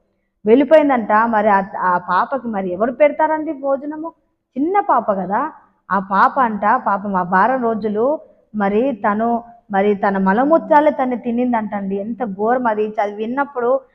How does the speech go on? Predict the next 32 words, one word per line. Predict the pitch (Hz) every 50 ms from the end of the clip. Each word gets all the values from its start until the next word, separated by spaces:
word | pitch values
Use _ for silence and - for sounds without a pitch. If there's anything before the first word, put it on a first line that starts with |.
| _ _ _ -
నాకు | 220 226
చాలా | 208 - 277 262 269 302 320 320
అంటే | 320 302 302
చాలా | - 294 254 247 247
బాధ | 233 208 196 196 190 226 262 285
అనిపించింది, | 285 269 - 285 240 - 302 277 269 247
ఏడుపు | 233 226 240 247 247 -
వచ్చిందండి. | 233 - - 233 226 214 202 196 190 180 185 _ _ _ _ - -
ఆ | 196 208
తల్లి | 190 220 214 214 254 269
ఎంజాయ్ | 254 214 214 226 226 285 277 269
చేసి | 254 240 240 254 233
వచ్చి | 208 - - 220 214 214 233 233 - _ _ _ _ -
మరి | 202 202 208 214
వారం | 208 196 190 196 233 269 277
రోజుల | 269 269 269
తర్వాత | 262 254 233 240 240 226 233 233 208 208 233 254 - - - - _ -
మరి | 202 196 190
డోరు | 196 196 196 190 190 214 220 247 262 277 262
తీసి | 208 247 254 247 - - 226
చూస్తే | 226 226 - 220 226
ఆ | 233 208 196 196 196 190 190 180
అమ్మాయి | 190 202 220 233 226 214 190
అట, | 180 - 226
చిన్న | 247 240 - - 202 208 208
పాప | 202 - 185 175 196 214 - 202 202 220 262 294 285 - - - _ _ _ -
మరి | 196 190 202 214
బక్-, | 196 165 175 - - - - - - - _ _ _ _ _ -
సన్నగా | 180 190 233 285 330 330 302
అయిపోయిందంట, | 277 269 269 302 294 277 277 254 233 208 202 185 - - _ _ _ _ -
ఎముకలు | 196 202 226 262 285 320 320 285
కనబడుతున్నాయంట. | 254 240 262 277 294 285 277 277 277 262 247 240 226 214 202 196